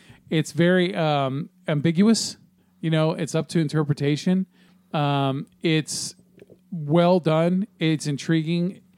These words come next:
It's a Coen Brothers movie. It, it, y-, they, you know, even when you don't understand it, you're still entertained by it. You know, and, um, it, my son, my son Kendrick came in about, um, I'd say about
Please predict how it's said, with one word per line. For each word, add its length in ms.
It's 220
a 40
Coen 260
Brothers 280
movie. 260
It, 80
it, 280
y-, 140
they, 220
you 220
know, 100
even 160
when 120
you 80
don't 200
understand 440
it, 60
you're 100
still 240
entertained 440
by 140
it. 100
You 120
know, 340
and, 440
um, 420
it, 140
my 140
son, 380
my 120
son 180
Kendrick 300
came 200
in 120
about, 460
um, 500
I'd 100
say 120
about 320